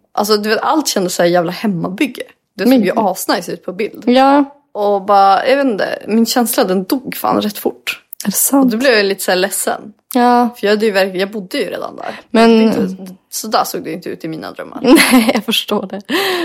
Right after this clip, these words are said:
Speaker 2: Men, eh, fick du lite taggisångest? Alltså, du vet, när man
Speaker 1: Nej.
Speaker 2: har varit för taggad och sen så inser man att, ja, kryddar
Speaker 1: Nej, men
Speaker 2: lite.
Speaker 1: jag blev typ ändå lite glad för att jag tyckte att det var lite för dyrt.
Speaker 2: Ja.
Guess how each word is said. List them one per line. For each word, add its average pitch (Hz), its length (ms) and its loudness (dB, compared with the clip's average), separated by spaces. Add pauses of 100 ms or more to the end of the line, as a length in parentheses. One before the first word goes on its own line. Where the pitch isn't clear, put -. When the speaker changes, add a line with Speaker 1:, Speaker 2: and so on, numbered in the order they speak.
(180)
Speaker 2:
Men, 233 360 8
eh, 214 160 6
fick 214 180 0
du 220 60 0
lite 208 200 2
taggisångest? 214 840 0 (1500)
Alltså, 214 160 2
du 240 60 6
vet, 214 100 6
när 226 60 4
man 220 120 6
Speaker 1:
Nej. 220 80 4
Speaker 2:
har 233 80 6
varit 226 140 2
för 254 160 8
taggad 220 400 4
och 190 80 0
sen 196 120 0
så 190 100 -4
inser 190 260 -2
man 180 140 -4
att, - 140 -10
ja, - 400 0 (140)
kryddar 202 260 0
Speaker 1:
Nej, - 0 -
men 254 40 2
Speaker 2:
lite. 302 120 2
Speaker 1:
jag 294 80 2
blev 277 160 0
typ 277 140 -8
ändå 254 240 2
lite 214 240 0
glad 190 240 0
för - 120 -4
att 185 60 -2
jag 190 100 -2
tyckte 214 180 -4
att 185 60 0
det 160 60 -4
var 165 60 2
lite 165 180 -4
för 170 80 -6
dyrt. - 380 -8 (160)
Speaker 2:
Ja. 202 420 2